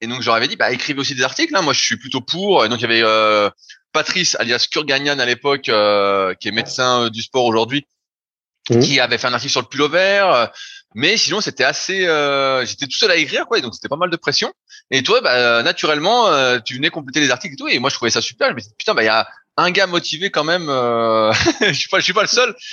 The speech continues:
Speaker 1: Et donc j'étais vachement content. Et par la suite, ça m'a aussi également marqué parce que on discutait pas mal et tu m'avais justement demandé, euh, je crois, de te coacher pour une sèche ou un truc du style.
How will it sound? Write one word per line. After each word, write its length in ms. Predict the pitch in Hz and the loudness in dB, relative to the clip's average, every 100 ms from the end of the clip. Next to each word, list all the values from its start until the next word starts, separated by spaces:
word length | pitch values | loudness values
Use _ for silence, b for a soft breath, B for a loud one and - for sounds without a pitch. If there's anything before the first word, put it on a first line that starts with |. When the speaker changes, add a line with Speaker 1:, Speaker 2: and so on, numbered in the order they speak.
| B | B
Speaker 1:
Et 60 | 143 | -4
donc 80 | 151 | -2
j'étais 160 | 117 | -2
vachement 240 | 127 175 196 | -2 -2 0
content. 380 | 160 214 339 - | 0 2 0 -2
Et 80 | 139 | -2
par 120 | 165 | 0
la 120 | 156 139 | 2 2
suite, 340 | 240 302 - B B B B | 0 -4 -8 B B B B
ça 120 | - | -4
m'a 80 | 131 | 2
aussi 160 | 151 147 | 2 2
également 200 | 151 156 | 0 0
marqué 220 | 147 294 | 0 0
parce 160 | 175 - | -2 0
que 240 | 175 214 B B B | 0 0 B B B
on 120 | 117 | -10
discutait 300 | 123 - - 147 | -6 -4 -2 0
pas 100 | 139 | 2
mal 180 | 214 262 | 2 2
et 80 | 147 | -2
tu 100 | - | 0
m'avais 160 | 135 | 0
justement 300 | 147 156 185 | 0 -2 -2
demandé, 400 | 202 160 147 190 | 0 0 2 2
euh, 400 | 190 139 127 120 | 4 4 4 2
je 60 | 120 | 0
crois, 100 | 175 | -4
de 60 | 139 | -8
te 100 | 135 | -6
coacher 340 | 156 143 196 180 | -4 -2 -2 -4
pour 140 | 143 139 | -6 -6
une 80 | 135 | -2
sèche 500 | - 143 147 160 151 | 0 2 4 2 2
ou 60 | |
un 20 | 135 | -4
truc 160 | 151 | -6
du 80 | 131 | -10
style. 260 | - 226 | -4 -4